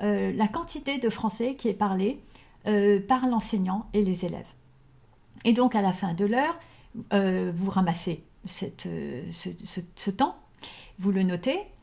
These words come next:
et, euh, à chaque heure, donc, euh, vous, vous, vous nommez un élève différent le No French Assistant. Et l'objectif, c'est que ce temps diminue de plus en plus.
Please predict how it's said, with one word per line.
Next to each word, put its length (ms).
et, 160
euh, 380
à 100
chaque 260
heure, 160
donc, 260
euh, 180
vous, 120
vous, 380
vous 140
nommez 380
un 160
élève 260
différent 460
le 160
No 200
French 460
Assistant. 460
Et 360
l'objectif, 480
c'est 340
que 140
ce 140
temps 220
diminue 460
de 100
plus 260
en 80
plus. 340